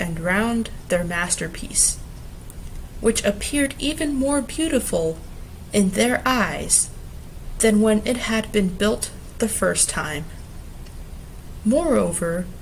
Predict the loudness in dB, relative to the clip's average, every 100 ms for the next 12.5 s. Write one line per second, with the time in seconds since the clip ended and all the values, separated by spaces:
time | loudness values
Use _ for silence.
0 | -12 -12 -12 -14 -12 -12 -2 6 6 6
1 | 4 4 2 0 2 2 2 0 0 2
2 | 2 4 4 4 4 2 2 2 0 -2
3 | 0 0 0 -4 -10 -12 -14 -14 -14 -14
4 | -10 -10 -10 -12 0 4 4 4 4 4
5 | 4 0 2 2 2 0 2 0 2 4
6 | 4 6 4 2 0 2 2 0 -12 -12
7 | -12 -2 6 6 8 6 6 6 4 6
8 | 8 8 6 2 0 -2 -4 -4 -4 -6
9 | -12 -10 -10 -12 -10 -10 -10 -10 -10 -12
10 | -10 2 6 8 8 6 4 2 2 2
11 | 2 2 2 4 2 4 2 2 -2 0
12 | 2 2 -2 -4